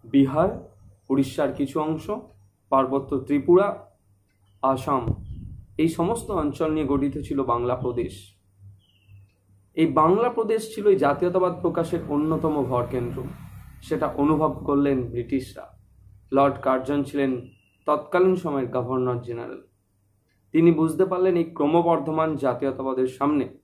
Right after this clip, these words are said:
জাতীয়তাবাদের সামনে ব্রিটিশ সরকার দাঁড়াতে পারবে না, কারণ একত্রিত বাংলা, united বাংলা অনেক বেশি শক্তিশালী।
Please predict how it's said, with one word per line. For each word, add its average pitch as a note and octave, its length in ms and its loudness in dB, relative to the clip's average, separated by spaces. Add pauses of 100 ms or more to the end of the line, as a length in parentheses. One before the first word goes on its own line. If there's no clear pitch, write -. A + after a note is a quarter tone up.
(120)
জাতীয়তাবাদের A#2+ 580 -4
সামনে C#3 560 -2 (260)
ব্রিটিশ C#3 380 -2
সরকার C3+ 340 -2 (420)
দাঁড়াতে C3 380 0
পারবে - 280 -12
না, - 120 -16 (680)
কারণ C3 360 0
একত্রিত F3 560 0
বাংলা, C#3 600 2
united C#3 540 2
বাংলা B2 480 -2 (220)
অনেক D3 300 0
বেশি B2+ 220 -2
শক্তিশালী। - 560 -10